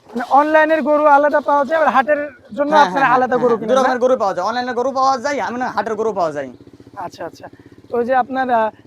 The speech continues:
Speaker 1: আহ, হাটে যে গরুগুলো সাধারণত বিক্রি হচ্ছে বেশি আর কি, মানে ফ্রিজিয়ান ষাঁড় বাচ্চা,
Speaker 2: হ্যাঁ, হ্যাঁ, হ্যাঁ।
Speaker 1: সেগুলো তো কালেকশন করেন নাকি?
Speaker 2: হ্যাঁ, ইনশাল্লাহ, সব ধরনের গরু আমাদের এখানে পাওয়া যায়, সব ধরনের।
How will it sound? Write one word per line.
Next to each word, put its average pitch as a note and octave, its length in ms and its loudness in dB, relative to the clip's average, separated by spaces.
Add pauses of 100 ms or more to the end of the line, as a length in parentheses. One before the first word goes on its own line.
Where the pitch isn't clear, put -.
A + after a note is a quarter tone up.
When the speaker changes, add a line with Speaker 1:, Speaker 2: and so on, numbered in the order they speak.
(340)
Speaker 1:
আহ, G3+ 300 0
হাটে B3 260 2
যে C4 140 -2
গরুগুলো C4 360 0
সাধারণত C4 580 -2
বিক্রি C4 360 -2
হচ্ছে B3+ 200 -4
বেশি A3+ 260 -4
আর A#3 80 -2
কি, B3 100 -10
মানে A#3 160 -8
ফ্রিজিয়ান C4 460 -4
ষাঁড় A#3+ 240 0
বাচ্চা, G#3+ 360 -2
Speaker 2:
হ্যাঁ, E3+ 120 -6
হ্যাঁ, C#3+ 140 -12
হ্যাঁ। B2 180 -18 (120)
Speaker 1:
সেগুলো C4+ 320 -2
তো C#4 380 2
কালেকশন B3+ 360 -2
করেন B3 220 -2
নাকি? A3 200 -8
Speaker 2:
হ্যাঁ, A#3 100 -4
ইনশাল্লাহ, G#3+ 360 -6
সব G3+ 220 -8
ধরনের A3 280 -6
গরু G#3 160 -4
আমাদের G3+ 300 -4
এখানে G3 200 -8
পাওয়া D#3 200 -6
যায়, B2 140 -12
সব A3 220 -6
ধরনের। C#3+ 320 -10